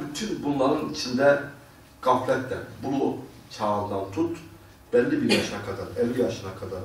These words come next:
altmış yaşına kadar, kırk yaşına kadar gafletle götürdü. Önden bakarak götürdü.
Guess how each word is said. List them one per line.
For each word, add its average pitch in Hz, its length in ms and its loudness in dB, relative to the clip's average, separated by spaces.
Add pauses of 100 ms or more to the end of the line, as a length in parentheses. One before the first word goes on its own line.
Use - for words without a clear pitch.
altmış 113 280 -10
yaşına 101 300 -10
kadar, 95 240 -10 (120)
kırk - 180 -8
yaşına 98 340 -6
kadar - 300 -2 (1700)
gafletle - 480 4
götürdü. - 500 -4 (2000)
Önden 233 440 6
bakarak 208 520 2
götürdü. - 380 -2